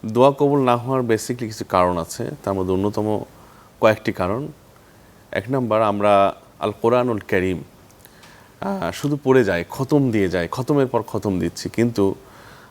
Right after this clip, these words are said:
আল্লাহ রাব্বুল আলামিন যে বলেছেন যে, "তোমরা কোরআন, তোমাদের কি হলো?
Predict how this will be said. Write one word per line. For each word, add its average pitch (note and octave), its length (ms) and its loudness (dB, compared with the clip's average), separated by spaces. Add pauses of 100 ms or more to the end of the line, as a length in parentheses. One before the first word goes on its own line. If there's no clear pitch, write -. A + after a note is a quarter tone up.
আল্লাহ A#2 220 2
রাব্বুল B2+ 260 0
আলামিন G#2+ 460 2
যে A2 120 -2
বলেছেন F2+ 580 -4
যে, F2+ 100 -6
"তোমরা F2+ 360 -2 (100)
কোরআন, F2 360 -2
তোমাদের G2+ 260 0 (160)
কি F#3 140 2
হলো? F#2 300 2